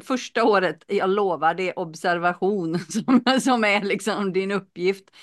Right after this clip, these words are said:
Det, det, det finns inga andra uppgifter i år om du inte känner att du liksom har jobbat med det mer än så. Men bara att studera, vad är det? Jag menar, jag börjar så här när ni pratar så här, vad,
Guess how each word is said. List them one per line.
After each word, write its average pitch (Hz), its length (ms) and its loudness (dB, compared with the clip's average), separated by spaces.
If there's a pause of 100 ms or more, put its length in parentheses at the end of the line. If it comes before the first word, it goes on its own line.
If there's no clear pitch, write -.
(180)
Det, 220 340 0
det, 226 200 0 (360)
det 220 120 -2
finns 240 280 0
inga 220 220 0
andra 185 220 -2
uppgifter 156 680 -6
i 170 220 0
år 151 400 0
om 170 160 -4
du 175 100 -2
inte 165 240 -6
känner 147 340 -4
att 147 160 -10
du 151 100 -12
liksom 151 360 -10
har 165 80 -8
jobbat 143 360 -8
med 156 160 -6
det 147 60 -6
mer 147 220 -6
än 143 140 -8
så. 156 100 -8
Men 151 200 -6 (460)
bara 190 480 4
att - 160 -8
studera, 185 1400 -4 (340)
vad 196 320 0
är 175 440 -6
det? 160 80 -4
Jag - 120 -4
menar, 220 280 -4
jag 196 360 2
börjar 294 400 -2
så 277 80 -6
här 233 80 -4
när 196 120 -6
ni 180 120 -6
pratar 170 340 -2
så - 80 -8
här, - 100 -4
vad, 208 240 -6